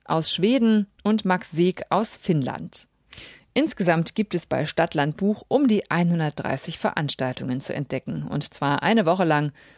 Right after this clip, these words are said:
vom zehnten bis zum sechzehnten November. Gerda Taro war Fotografin und Fotoreporterin in den Zwanzigern und Dreißigern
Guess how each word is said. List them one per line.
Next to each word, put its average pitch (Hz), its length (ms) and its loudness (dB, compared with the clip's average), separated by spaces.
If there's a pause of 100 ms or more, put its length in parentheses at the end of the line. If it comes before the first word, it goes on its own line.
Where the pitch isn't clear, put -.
(120)
vom - 220 -10
zehnten 208 580 2 (220)
bis - 200 -2
zum 220 160 2
sechzehnten 143 680 -2
November. 147 540 -2 (600)
Gerda 247 320 2
Taro 165 520 -2
war 156 160 0
Fotografin 196 880 -2
und 226 280 -2
Fotoreporterin - 1160 -2
in 151 140 -4
den 143 160 -2
Zwanzigern 139 500 -4
und 139 160 -6
Dreißigern 143 520 0